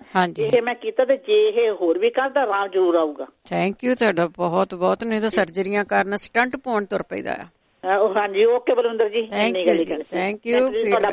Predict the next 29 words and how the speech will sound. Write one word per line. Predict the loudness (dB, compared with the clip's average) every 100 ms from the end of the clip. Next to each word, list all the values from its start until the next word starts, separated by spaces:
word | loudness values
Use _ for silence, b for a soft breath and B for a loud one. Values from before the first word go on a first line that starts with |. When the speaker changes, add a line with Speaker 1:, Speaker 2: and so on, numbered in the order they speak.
| 0
Speaker 2:
ਬਹੁਤ | 0 2
ਬਹੁਤ | 2
ਰੇਡੀਓ, | 2 2 2 0 -6 -20
thank | -10 -6 -4 2
you |
ਜਿਹੜੇ | 2 2
ਇੰਨੀਆਂ | 0 -2 -2 0
ਗੱਲਾਂ | 0 0 0
ਤੁਸੀਂ | 2 2 0 B B -4
ਸਮਝਾਉਂਦੇ | 0 0 2 2
ਆ | 2
ਸਾਰਿਆਂ | 0 -2 -2
ਨੂੰ। | -4 -12 _ _ _
Speaker 1:
ਠੀਕ | -4 0 2 0 -4
ਹੈ, | -10 -4
thank | -4 -2
you | -6
ਜੀ, | -8
thank | -14 _ -10 0
you। | 0
Speaker 2:
ਓਕੇ | 0 -6
ਜੀ। | -8
Speaker 1:
ਬਹੁਤ | -4 0 2 2 0 -2
ਬਹੁਤ | -6 -10
ਧੰਨਵਾਦ | -12 -12 -12 -10 -10 -8
ਆ। | -12 -14 _ _ _ _ -2
ਮਨਜੀਤ | -2 0 -4 -2
ਕੌਰ | 0 0
ਜੀ। | -2